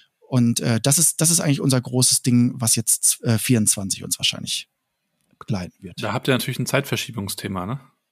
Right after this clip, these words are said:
Speaker 1: Ja, ja, genau. Wir haben, äh, heute Morgen unseren Weekly Call gehabt. Also das ist dann für die dann immer mittags, ja.
Speaker 2: Viel Erfolg damit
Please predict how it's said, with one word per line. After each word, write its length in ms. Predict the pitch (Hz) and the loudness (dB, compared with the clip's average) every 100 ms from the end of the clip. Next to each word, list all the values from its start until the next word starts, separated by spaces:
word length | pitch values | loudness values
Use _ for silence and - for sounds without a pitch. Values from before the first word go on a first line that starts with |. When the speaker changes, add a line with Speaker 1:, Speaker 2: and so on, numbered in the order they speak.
| 147 | -4
Speaker 1:
Ja, 140 | 202 | 0
ja, 120 | 175 | 2
genau. 300 | 139 117 95 | 2 2 2
Wir 100 | 123 | 0
haben, 240 | 127 127 131 | 2 2 2
äh, 340 | 131 117 113 - - - - - | 2 2 0 -4 -20 -20 -20 -4
heute 180 | 135 135 | -2 2
Morgen 360 | 135 160 151 147 | 2 4 2 2
unseren 460 | 147 131 127 123 - 143 | 2 4 4 2 0 2
Weekly 280 | 143 180 143 | 2 4 0
Call 260 | - 147 165 | 2 2 2
gehabt. 420 | 160 175 - - | 2 0 -2 -2
Also 440 | 151 131 131 123 | 0 2 2 2
das 180 | 123 123 | 2 0
ist 120 | 131 | 0
dann 80 | 123 | 0
für 140 | - 120 | 0 0
die 100 | 117 | 0
dann 120 | 107 | 0
immer 140 | 110 | -2
mittags, 400 | 104 - 87 - | -2 -4 -4 -4
ja. 140 | - - _ _ _ - | -6 -10 _ _ _ -20
Speaker 2:
Viel 180 | - 202 | -2 2
Erfolg 400 | 170 156 175 170 | 2 4 2 2
damit 560 | 156 147 170 208 - | 2 4 4 2 -2